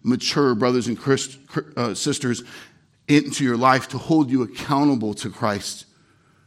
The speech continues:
to keep your affections centered on him.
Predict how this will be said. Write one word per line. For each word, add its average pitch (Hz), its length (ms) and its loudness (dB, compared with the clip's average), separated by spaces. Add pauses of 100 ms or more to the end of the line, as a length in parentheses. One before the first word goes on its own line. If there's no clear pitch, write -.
to 135 100 -2
keep 175 380 0
your 135 160 2
affections 120 720 -2
centered 127 580 -4
on 107 200 -4
him. 101 440 -6